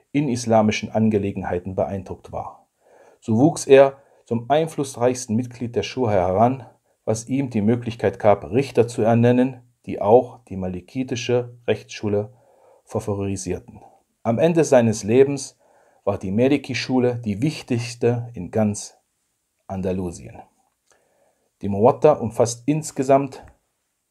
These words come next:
einundsechzig Kapitel oder Bücher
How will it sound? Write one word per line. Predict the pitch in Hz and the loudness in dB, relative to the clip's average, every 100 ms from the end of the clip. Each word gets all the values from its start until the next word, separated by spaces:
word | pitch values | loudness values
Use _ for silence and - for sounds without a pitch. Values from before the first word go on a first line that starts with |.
| _ _ | _ _
einundsechzig | - 131 139 139 135 120 117 - - 117 - | 4 4 4 0 -2 0 -2 -4 -10 -10 -4
Kapitel | 113 - 120 98 87 - _ _ _ _ | -6 -4 -8 -8 -14 -18 _ _ _ _
oder | 107 110 | -2 -2
Bücher | 107 120 113 104 104 | 2 2 2 0 -4